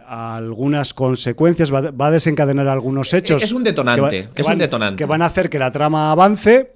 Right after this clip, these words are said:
Speaker 1: pero, eh, vamos a tener que ver cómo este don nadie se enfrenta, pues, a esas, vamos a decir, eh, hechos que, que acaban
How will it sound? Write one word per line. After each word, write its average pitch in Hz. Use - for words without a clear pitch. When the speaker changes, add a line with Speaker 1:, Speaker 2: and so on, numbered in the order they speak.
Speaker 1:
pero, 208
eh, 143
vamos 135
a 143
tener 143
que 143
ver 156
cómo 156
este 151
don 156
nadie 160
se -
enfrenta, 151
pues, 156
a 131
esas, 143
vamos 139
a 147
decir, 151
eh, 127
hechos 165
que, 147
que 127
acaban 135